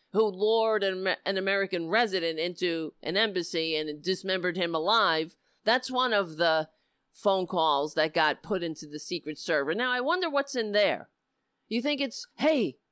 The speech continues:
you are a brutal dictator, and I, I can't have that. This is America. I'm the president of America. God damn it." <laughs>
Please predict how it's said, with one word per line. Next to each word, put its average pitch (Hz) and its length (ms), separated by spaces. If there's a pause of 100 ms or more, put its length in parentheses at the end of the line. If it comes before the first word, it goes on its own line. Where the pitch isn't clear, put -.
(360)
you 302 680
are 240 640 (180)
a 185 320
brutal 262 560
dictator, 160 760
and 156 160
I, 220 400
I 320 40
can't 247 360
have 233 300
that. 143 360 (240)
This 262 260
is 233 140
America. 214 800
I'm 320 280
the 240 100
president 254 500
of 277 140
America. 294 800 (600)
God 185 400
damn 226 260
it." 294 140 (560)
<laughs> 359 100